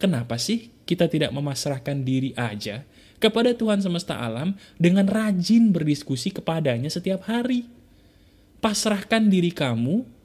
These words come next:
selama diri kita sudah berusaha, itu berarti kita sudah di jalan yang benar. Ya? Tetap menjadi orang baik, teman-teman. Karena seperti yang saya sering bilang di video yang lain,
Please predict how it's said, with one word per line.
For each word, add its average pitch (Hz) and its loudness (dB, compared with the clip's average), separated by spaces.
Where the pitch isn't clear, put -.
selama 233 2
diri 220 4
kita 208 -2
sudah 180 2
berusaha, 156 -2
itu 185 0
berarti 160 -2
kita 170 -2
sudah 160 -4
di 165 -2
jalan 160 -4
yang 180 0
benar. 196 0
Ya? 233 0
Tetap 247 4
menjadi 220 4
orang 196 0
baik, 190 0
teman-teman. 123 -2
Karena 180 2
seperti 185 -2
yang 165 -4
saya 165 -4
sering 160 -2
bilang 226 2
di 160 2
video 139 0
yang 131 -2
lain, 127 -4